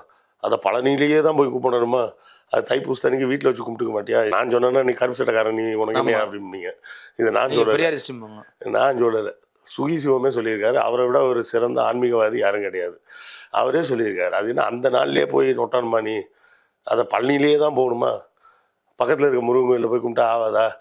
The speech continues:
Speaker 2: பெட்ரோல் மார்க்ஸ் லைட் தான் வேணுமா?
Speaker 1: ம், வீட்டுல இருக்க முருகன், மு-, வீட்டுல முருகன் ப-, படத்தை மாட்டி வச்சுட்டு கும்பிட்டா ஆகாதா?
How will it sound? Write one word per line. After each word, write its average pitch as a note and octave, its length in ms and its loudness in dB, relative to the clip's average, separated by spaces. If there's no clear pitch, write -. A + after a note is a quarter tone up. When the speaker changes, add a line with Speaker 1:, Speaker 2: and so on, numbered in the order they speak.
Speaker 2:
பெட்ரோல் D3+ 180 -4
மார்க்ஸ் D3+ 160 -2
லைட் D3+ 180 2
தான் F3 120 0
வேணுமா? D#3+ 260 -2
Speaker 1:
ம், B2 360 -2
வீட்டுல C3 520 2
இருக்க A2+ 160 -2
முருகன், A#2+ 520 2
மு-, A2+ 200 0
வீட்டுல C3 300 0
முருகன் B2+ 360 0
ப-, A2+ 180 2
படத்தை A2+ 320 -2
மாட்டி A2+ 220 -2
வச்சுட்டு A2 240 -10
கும்பிட்டா A#2 260 -2
ஆகாதா? G#2 440 0